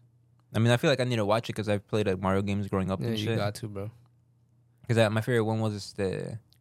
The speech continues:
Speaker 1: which one was it, bro? It was Mario on the Wii, bro, but you could play with, like, four people at once. Did you ever play
Speaker 2: Was it
Speaker 1: Mario?
Speaker 2: an adventure one? Like, the, you had to do the missions?
Speaker 1: Yeah.
Speaker 2: Yeah, I think I've played it with my cousin, bro.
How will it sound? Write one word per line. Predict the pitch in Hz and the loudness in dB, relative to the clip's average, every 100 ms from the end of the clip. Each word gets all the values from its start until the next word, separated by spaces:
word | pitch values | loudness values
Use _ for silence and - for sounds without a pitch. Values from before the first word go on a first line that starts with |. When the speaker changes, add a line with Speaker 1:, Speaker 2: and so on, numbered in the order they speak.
| _ _ _ _ _ _ _ _ - _ _ _ | _ _ _ _ _ _ _ _ -20 _ _ _
Speaker 1:
which | _ | _
one | 127 - | -20 -20
was | - | -20
it, | _ | _
bro? | - | -2
It | 139 | 0
was | 127 | 2
Mario | 131 151 | 4 4
on | 120 | 4
the | 92 | 2
Wii, | 107 | 0
bro, | 104 98 | 0 -2
but | 101 | -2
you | - | -6
could | - | -4
play | 127 | -2
with, | 107 | -2
like, | 101 | -4
four | - 107 | -2 -2
people | 101 107 95 | -2 -4 -4
at | 50 | -4
once. | 101 113 - - _ _ _ _ _ _ | -8 -12 -16 -20 _ _ _ _ _ _
Did | 107 | -4
you | 127 | -4
ever | |
play | 135 170 | 0 2
Speaker 2:
Was | 156 | 4
it | |
Speaker 1:
Mario? | 170 | 4
Speaker 2:
an | 139 | 2
adventure | 113 135 185 | -2 -6 -4
one? | 208 196 - | -6 -6 -6
Like, | 127 123 120 | -2 -2 -2
the, | 123 113 | -4 -4
you | 117 | -4
had | 127 127 | -4 -4
to | |
do | 123 | -6
the | 120 | -6
missions? | 120 151 196 - _ _ | -6 -6 -8 -12 _ _
Speaker 1:
Yeah. | 113 107 110 _ _ _ _ _ _ - | 0 0 -2 _ _ _ _ _ _ -6
Speaker 2:
Yeah, | 131 | -6
I | |
think | 123 156 | -4 -4
I've | 127 117 - | -6 -12 -6
played | 127 123 | -4 -4
it | |
with | 120 | -6
my | 110 104 | -8 -12
cousin, | 113 110 107 | -12 -10 -12
bro. | 113 117 | -12 -14